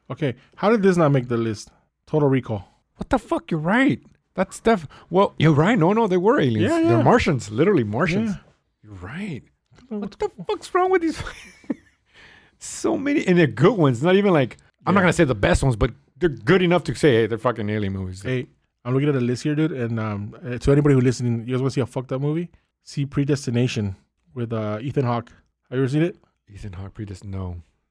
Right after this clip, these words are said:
Speaker 1: It's like a, it's like a time travel movie, dude. <laughs> Oh my God. I'm not even gonna tell you. I don't wanna spoil it.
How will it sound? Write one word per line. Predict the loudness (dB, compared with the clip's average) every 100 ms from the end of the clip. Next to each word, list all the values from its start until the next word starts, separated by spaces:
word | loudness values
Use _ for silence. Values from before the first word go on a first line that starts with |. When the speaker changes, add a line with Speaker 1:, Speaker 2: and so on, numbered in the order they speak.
| _
Speaker 1:
It's | -6
like | -2
a, | -2 -4 _ _ _ _ _ -6
it's | -2
like | -2
a |
time | 0 0
travel | 2 2 2
movie, | 2 2
dude. | 0 -2 -12 _ _
<laughs> | -18 -18 _ _ _ -18
Oh | -16
my | -16 -8
God. | -4 -4 -6 -20 -8 2
I'm | 6
not | 8
even | 8
gonna | 6 4
tell | 6 6
you. | 6 4
I | 4
don't | 4
wanna | 4
spoil | 0 2 6 6 6
it. | 2